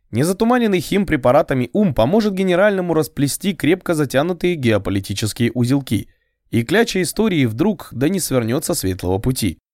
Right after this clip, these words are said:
Я усмехнулся, занимая крайний правый ряд. А что вы хотите? Поживите в С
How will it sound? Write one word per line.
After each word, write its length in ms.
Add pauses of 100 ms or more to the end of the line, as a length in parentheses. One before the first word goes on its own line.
(420)
Я 160
усмехнулся, 640
занимая 460
крайний 460
правый 360
ряд. 300 (560)
А 80
что 200
вы 60
хотите? 540 (340)
Поживите 400
в 140
С 60